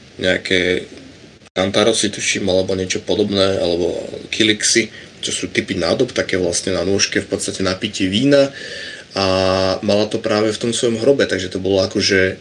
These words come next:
luxusný tovar a veci nobility, ale samozrejme, keď potom bol dopyt, tak pravdepodobne vďaka tomu sa snažili toto tu kopírovať aj lokálni akože hrnčiari.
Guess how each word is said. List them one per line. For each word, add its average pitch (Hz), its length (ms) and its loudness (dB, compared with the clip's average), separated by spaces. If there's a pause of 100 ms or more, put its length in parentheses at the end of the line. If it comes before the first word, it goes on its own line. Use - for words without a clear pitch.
(240)
luxusný 110 480 -2
tovar 104 400 4
a 95 180 0
veci 101 300 2
nobility, 113 480 2
ale 101 240 0
samozrejme, 101 480 2
keď - 240 -6
potom 104 240 0
bol 98 160 4
dopyt, - 400 -2 (680)
tak 92 220 0 (100)
pravdepodobne 110 720 4
vďaka - 260 2
tomu 107 300 0
sa - 120 0
snažili 107 760 2
toto 101 280 -2
tu 104 320 -2
kopírovať 107 680 0
aj 107 140 2
lokálni 117 500 0
akože 120 260 -4
hrnčiari. 135 540 2